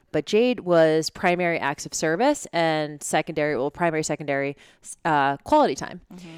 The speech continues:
Speaker 1: And mine was quality time and physical touch. And so it's really interesting to go, like, okay, like, how far do,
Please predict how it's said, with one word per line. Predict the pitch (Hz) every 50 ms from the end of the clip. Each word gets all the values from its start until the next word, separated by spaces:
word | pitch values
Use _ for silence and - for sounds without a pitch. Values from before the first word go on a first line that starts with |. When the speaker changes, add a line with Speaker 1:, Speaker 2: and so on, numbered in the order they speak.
| 165 165 _ _ _
Speaker 1:
And | - 196 185 175 175
mine | 180 180 180 185 196 202 202 180
was | 175 170 165 160 160 156 151 151
quality | - - 185 170 165 151 156
time | - 170 156 147 151 151 -
and | 135 139 139 135 135 135 135 139 139 135
physical | - - - 330 285 - 139 127
touch. | - 151 - - - - - - - _ -
And | 202 202 202 196
so | - - - 214 196 185 180 180 175 180 175 175 170 - - - - - _
it's | - 190 190 - - - - -
really | 214 226 240 240 220
interesting | - 208 226 226 240 - - - 185 175 170
to | - -
go, | 190 - 185 180 180
like, | 180 170 160 160 160 - -
okay, | 202 - - 196 170 156 151 147 - - _ -
like, | - 180 170 156 160 - - -
how | - - - 214 220 233 247 262 277 262
far | - - - - 233 226 196 175 165 160 156 135 165 175 180 -
do, | - 196 196